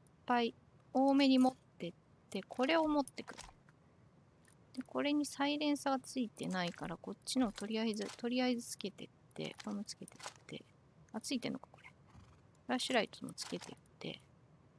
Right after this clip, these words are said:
で、で、えーっと、ちょ、注射器持ってく。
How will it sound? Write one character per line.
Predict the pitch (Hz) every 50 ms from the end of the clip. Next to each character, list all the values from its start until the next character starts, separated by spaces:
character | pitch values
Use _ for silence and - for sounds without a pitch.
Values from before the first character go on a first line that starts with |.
| - _ _ _ - - - - - - - _ - _ - - - - - - - - - - - - - - -
で、 | - 214 185 - - - - - - - - - - - - - - - - - - - - - - - - - - - - - - - - - - - - - - - - - - - - - - - - - - - - - - - - - - - - - - - - - - - - - - - - - - -
で、 | - 277 240 143 - - - - - - - - - - - - - - - -
え | 208 208 208 208
ー |
っ | - - -
と、 | - 202 180 143 - - - - - - - - - - - - - - - - - - - - - - - - - - - - - - - - - - - - - - - - - - - - - - - - - - -
ち | - 247
ょ、 | 247
注 | - - - 277 277 285 277
射 | - - 285 277
器 | - - 196 175 - 185
持 | 190 190
っ | 185
て | - - - - - 196
く。 | - - - 226 196 165 -